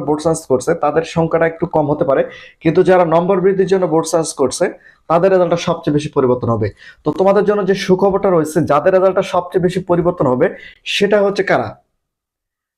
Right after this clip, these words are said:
তোমাদের মধ্যে যে সকল শিক্ষার্থীদের রেজাল্টটা সবচেয়ে বেশি পরিবর্তন হবে, সে, সে,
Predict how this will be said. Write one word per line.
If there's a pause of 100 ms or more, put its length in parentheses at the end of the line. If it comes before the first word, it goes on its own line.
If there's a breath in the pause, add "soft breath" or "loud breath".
(260)
তোমাদের
মধ্যে
যে (100)
সকল (120)
শিক্ষার্থীদের
রেজাল্টটা
সবচেয়ে
বেশি
পরিবর্তন
হবে,
সে, (280)
সে,